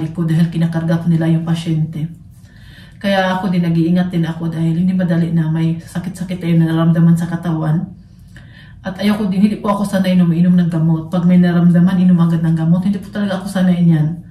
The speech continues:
Tinatry ko po talaga na hindi umiinom ng gamot. Kaya pag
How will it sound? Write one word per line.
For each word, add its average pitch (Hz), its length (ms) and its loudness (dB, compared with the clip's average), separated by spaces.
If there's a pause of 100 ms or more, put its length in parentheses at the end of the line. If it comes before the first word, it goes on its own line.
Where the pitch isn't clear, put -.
(640)
Tinatry 220 560 2
ko - 80 -6
po - 80 -12
talaga 214 400 0
na 208 80 4
hindi 202 320 4
umiinom 196 480 -2
ng 185 120 -6
gamot. 185 520 -2 (240)
Kaya 175 460 -4 (300)
pag 202 160 -2